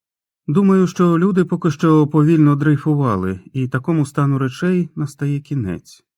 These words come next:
Вони групуються. Коли ми вперше обговорювали це у Нью-Гемпширі, я собі уявляв десятки дрібненьких спільнот.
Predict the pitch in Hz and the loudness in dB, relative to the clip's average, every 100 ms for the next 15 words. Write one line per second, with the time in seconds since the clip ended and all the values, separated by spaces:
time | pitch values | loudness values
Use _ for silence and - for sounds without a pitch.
0 | _ _ 170 214 190 214 208 95 90 90 | _ _ -4 -2 -2 -2 -4 -4 -4 -6
1 | - 101 117 _ _ _ _ _ 139 165 | -8 -12 -12 _ _ _ _ _ -2 2
2 | 151 143 131 156 143 139 123 127 147 139 | 2 2 0 -4 -2 -4 -2 -2 -2 -2
3 | 110 104 107 107 113 110 127 127 185 180 | -2 -2 -4 -4 -4 -2 0 0 0 -2
4 | - 113 107 - _ - 135 131 127 127 | -4 -4 -4 -6 _ -8 -4 -4 -6 -4
5 | 127 123 123 120 127 117 113 - 147 170 | -2 0 -2 0 -2 -2 -6 -6 -8 -6
6 | 165 143 135 131 127 123 123 117 - 131 | -6 -4 -4 -2 -2 -2 -4 -10 -8 -6
7 | 123 90 - | -4 -4 -6